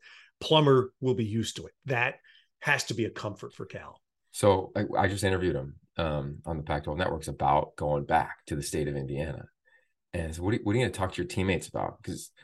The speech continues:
Speaker 2: you know, y-, you lived the Notre Dame experience, Ted. Michael, you've been there a bunch. I remember playing there. I grew up a huge Notre Dame fan. I was like, "I wanna be Ron Powlus, go to that place and Rocket Ismail, the whole thing." And what he said was really impressive. He said,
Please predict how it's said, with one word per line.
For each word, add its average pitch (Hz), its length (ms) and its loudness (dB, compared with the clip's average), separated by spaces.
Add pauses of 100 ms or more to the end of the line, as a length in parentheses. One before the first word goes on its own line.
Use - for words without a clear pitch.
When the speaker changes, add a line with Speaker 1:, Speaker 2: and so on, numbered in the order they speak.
(220)
Speaker 2:
you 185 100 -2
know, - 100 0 (220)
y-, 107 160 -6
you 120 160 2
lived 95 260 4
the 90 80 -2
Notre 78 200 0
Dame 76 180 0
experience, 71 520 -6
Ted. 85 240 -2
Michael, 78 260 -4
you've 85 140 -8
been 69 120 -6
there 65 120 -4
a 67 40 -6
bunch. 67 400 -8
I 104 120 2
remember 101 240 2
playing 95 340 0
there. - 240 -14 (180)
I 107 100 -2
grew 101 140 6
up 87 120 4
a - 20 -6
huge 98 320 -2
Notre 78 220 0
Dame 71 200 -2
fan. - 220 -10
I - 40 -10
was - 140 -10
like, 65 200 -2 (100)
"I - 60 -6
wanna 87 200 2
be 78 140 -2
Ron 73 240 0
Powlus, 71 560 -2 (220)
go 82 140 0
to 78 80 0
that 73 180 -2
place 76 320 -2
and - 120 -10
Rocket 71 300 -2
Ismail, 65 380 -2
the - 40 -2
whole 82 140 0
thing." 76 320 -6 (520)
And 82 400 2 (100)
what 92 260 4
he 101 160 2
said 90 540 4 (360)
was 87 200 -4
really 101 320 4
impressive. - 420 4
He 80 80 -8
said, - 200 -2